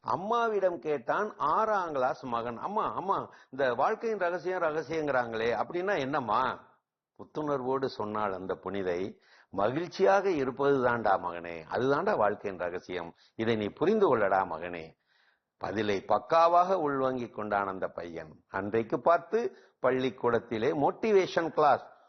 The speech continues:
கோட்டு, சூட்டு, டை கட்டிய ஒரு மோட்டிவேட்டர் வந்து நின்றார். அவர் எல்லோரிடமும் கேட்டார், "நீங்கள் என்னவாக ஆகப் போகிறீர்கள்?" பதில்கள் அடுக்கடுக்காக வந்தன.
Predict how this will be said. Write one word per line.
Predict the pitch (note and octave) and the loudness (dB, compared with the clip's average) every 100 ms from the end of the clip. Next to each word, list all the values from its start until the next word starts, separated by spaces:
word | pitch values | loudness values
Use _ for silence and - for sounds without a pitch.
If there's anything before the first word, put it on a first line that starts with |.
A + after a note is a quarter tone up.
| _ _ _ | _ _ _
கோட்டு, | - E3+ F3 D3 | 2 2 2 -2
சூட்டு, | B2+ F#3+ F3+ E3 C3+ | -2 -2 0 0 0
டை | D3 E3+ E3+ | 2 0 0
கட்டிய | D3 D3 E3 D#3+ | -2 -2 0 2
ஒரு | C#3 B2+ | 4 2
மோட்டிவேட்டர் | A#2 F#3+ G#3+ G3 E3+ D3+ E3+ - - | 2 2 4 4 4 4 2 0 -6
வந்து | - A3 A#3+ | 0 2 2
நின்றார். | G#3 D#3+ C3 A2 F#2 | 2 2 4 4 4
அவர் | D#3 A3+ A#3+ A3+ | 6 6 6 4
எல்லோரிடமும் | G3 E3+ F#3 A3+ A3+ A3 G#3 | 2 4 6 6 6 4 2
கேட்டார், | F#3 E3+ C3 C#3+ A2 - - - _ | 2 0 4 4 4 0 -14 -20 _
"நீங்கள் | C3 F3+ F#3+ F3 | -2 2 4 4
என்னவாக | E3 F#3 G3+ F#3+ F3+ | 2 4 6 6 6
ஆகப் | E3 D#3+ D3+ | 6 6 2
போகிறீர்கள்?" | D3+ D3 C#3 C#3 B2 A#2+ A2 E2+ - _ _ _ _ _ | 0 0 0 0 0 0 -2 -6 -14 _ _ _ _ _
பதில்கள் | G2 C3 E3 D3+ | -2 0 2 4
அடுக்கடுக்காக | B2 B2 F3 F#3 E3 E3+ E3 | 4 4 0 0 4 4 4
வந்தன. | D3+ C#3+ C#3+ A#2 | 0 -2 -2 -4